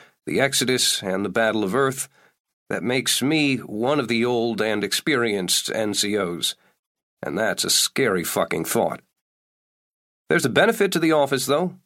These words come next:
When I can't sleep, which is most nights, I have a place to go and keep myself busy without having to stay in my quarters and have my brain dredge up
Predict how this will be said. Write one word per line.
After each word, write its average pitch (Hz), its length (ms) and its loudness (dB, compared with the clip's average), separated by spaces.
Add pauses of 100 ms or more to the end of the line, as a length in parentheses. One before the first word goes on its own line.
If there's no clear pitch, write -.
(220)
When 101 100 -2
I - 40 -4
can't 147 260 0
sleep, 160 500 0 (220)
which - 180 -6
is - 240 -4
most - 340 -2
nights, 90 300 -4 (580)
I - 60 0
have 127 80 0
a 117 60 0
place 139 300 2
to 113 80 -2
go 139 220 2
and 123 140 0
keep 151 180 -2
myself 117 480 0
busy 95 420 0 (220)
without 107 300 -2
having 110 240 0
to 104 60 -2
stay 135 300 0
in 123 100 0
my 110 140 0
quarters 113 520 -2
and 95 160 -4
have 92 160 -2
my 87 200 -4
brain 113 440 0
dredge 104 320 0
up 107 240 0